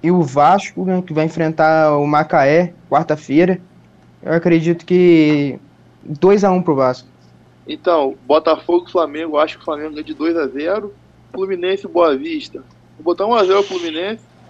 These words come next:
Speaker 2: Vasco, Macaé, um a um. O Vasco não tá numa fase boa, então eu vou,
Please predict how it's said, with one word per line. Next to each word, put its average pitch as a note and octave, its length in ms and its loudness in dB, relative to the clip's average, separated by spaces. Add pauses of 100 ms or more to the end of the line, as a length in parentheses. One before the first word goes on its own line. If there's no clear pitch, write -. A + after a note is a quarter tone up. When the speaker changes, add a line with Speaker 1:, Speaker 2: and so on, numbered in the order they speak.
(440)
Speaker 2:
Vasco, D3+ 420 -4
Macaé, E3+ 600 -2 (100)
um E3+ 140 -8
a D#3 80 -2
um. E3 260 -4 (120)
O A#2 60 -18
Vasco D3+ 280 -2
não C#3+ 80 -18
tá D3 160 -2
numa D3+ 140 -2
fase D3 260 -2
boa, D3+ 400 -4 (280)
então D3+ 140 -8
eu D#3+ 60 -4
vou, D#3+ 280 -10